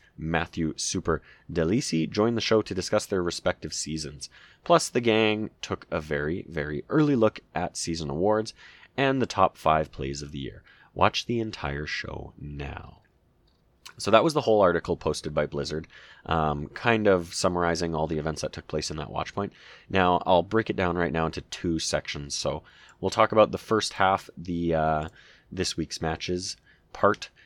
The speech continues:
and then I'll talk about the hero pool after that, uh, for reasons which will become clear momentarily. So this week's matches,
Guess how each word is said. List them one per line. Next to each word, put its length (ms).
and 140
then 100
I'll 100
talk 160
about 160
the 60
hero 260
pool 320
after 340
that, 280
uh, 240
for 180
reasons 400
which 160
will 60
become 320
clear 320
momentarily. 760
So 180
this 220
week's 180
matches, 500